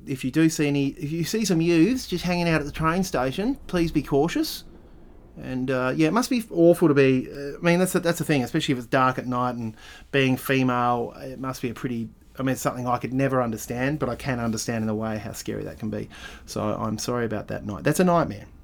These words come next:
That's, that's definitely a nightmare. My nightmares were, um, really odd. My, um, my recurring nightmare as a child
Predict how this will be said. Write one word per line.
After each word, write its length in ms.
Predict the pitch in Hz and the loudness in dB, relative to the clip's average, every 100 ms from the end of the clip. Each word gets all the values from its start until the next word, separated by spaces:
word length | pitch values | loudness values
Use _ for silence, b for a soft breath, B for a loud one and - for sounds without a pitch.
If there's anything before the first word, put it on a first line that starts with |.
| - - | -18 -8
That's, 420 | 104 - - - - - - | -8 -8 -12 -12 -10 -12 -8
that's 180 | 127 127 | -10 -6
definitely 480 | - 117 117 117 113 B B B B - | -8 -6 -4 -4 -6 B B B B -4
a 80 | 117 | 0
nightmare. 380 | 110 110 110 | 0 0 0
My 180 | 123 214 | 6 8
nightmares 600 | 294 175 120 120 110 - | 10 8 4 -2 -4 -6
were, 180 | 110 107 | -6 -4
um, 380 | 107 104 104 104 - _ _ _ _ _ _ - - | -4 -6 -8 -10 -20 _ _ _ _ _ _ -20 -10
really 300 | 202 269 147 | -4 -2 0
odd. 340 | 143 127 - - | -2 -4 -10 -12
My, 380 | 131 175 190 180 | -4 0 2 4
um, 440 | 160 151 147 147 - - | 4 2 0 -4 -12 -4
my 140 | 151 | 0
recurring 420 | 185 185 175 147 | 0 2 2 2
nightmare 360 | 135 139 131 131 | 2 0 2 0
as 80 | 117 | -2
a 40 | |
child 540 | 117 135 143 120 101 | -6 -4 -2 -2 -4